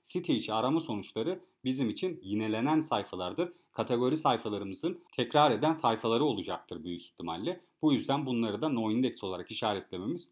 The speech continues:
önemlidir. Yine kategori ve ürün filtre sayfaları da birbirine benzer sayfalar üreteceği için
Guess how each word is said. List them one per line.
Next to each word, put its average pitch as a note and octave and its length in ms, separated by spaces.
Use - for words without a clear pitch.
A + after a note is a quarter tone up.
önemlidir. F#2+ 680
Yine E3+ 400
kategori D#3 520
ve G3 140
ürün D#3 260
filtre E3 440
sayfaları D#3 560
da G3+ 180
birbirine D3 500
benzer C3 400
sayfalar B2 580
üreteceği A#2 540
için - 240